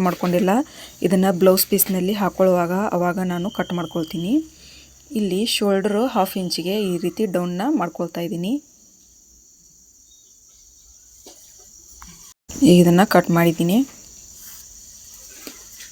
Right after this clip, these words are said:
ಈ ಬ್ಯಾಕ್ ಪಾರ್ಟ್ನ ತೆಗೆದು ಈ ಫ್ರಂಟ್ ಪಾರ್ಟ್ನ ಈಗ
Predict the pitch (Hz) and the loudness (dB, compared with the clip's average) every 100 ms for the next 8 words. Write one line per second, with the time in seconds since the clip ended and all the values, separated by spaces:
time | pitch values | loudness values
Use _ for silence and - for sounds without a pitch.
0 | - - - - - - - - 196 170 | -20 -20 -20 -20 -20 -20 -18 -4 0 4
1 | 175 170 190 175 - 170 175 170 160 202 | 4 6 4 4 2 -2 0 0 2 2
2 | 294 - - - - - - 185 - 190 | 0 -4 -20 -20 -20 -8 -2 -2 0 0
3 | 185 185 185 175 175 175 170 | 0 0 2 2 -2 -4 -2